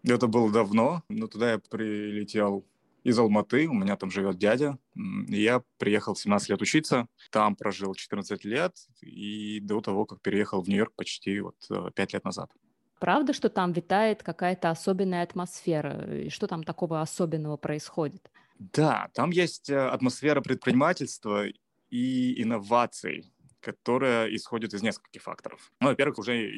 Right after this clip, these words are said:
Speaker 1: имеющаяся какая-то инфраструктура и культура развития всех компаний и инноваций. Это, наверное, единственное место на Земле, где ботаны в очках считаются крутыми ребятами,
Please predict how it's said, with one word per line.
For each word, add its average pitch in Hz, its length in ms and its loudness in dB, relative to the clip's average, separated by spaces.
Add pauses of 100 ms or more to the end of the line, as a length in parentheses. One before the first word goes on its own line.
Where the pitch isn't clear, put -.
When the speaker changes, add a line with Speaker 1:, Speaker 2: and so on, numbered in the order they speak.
Speaker 1:
имеющаяся 107 480 -4
какая-то 104 360 -6
инфраструктура 117 840 0
и 104 340 -4 (140)
культура 117 480 0
развития 98 760 -2 (320)
всех - 240 -4
компаний 123 560 4
и 110 240 2
инноваций. 98 500 -4 (220)
Это, 107 560 0
наверное, 113 580 2 (120)
единственное 110 680 -2
место 104 340 -2
на 101 120 -2
Земле, 113 400 0
где 104 480 -2
ботаны 110 480 0
в 101 60 -10
очках 151 500 -6 (300)
считаются 107 500 -4
крутыми 107 440 -8 (360)
ребятами, 107 760 -2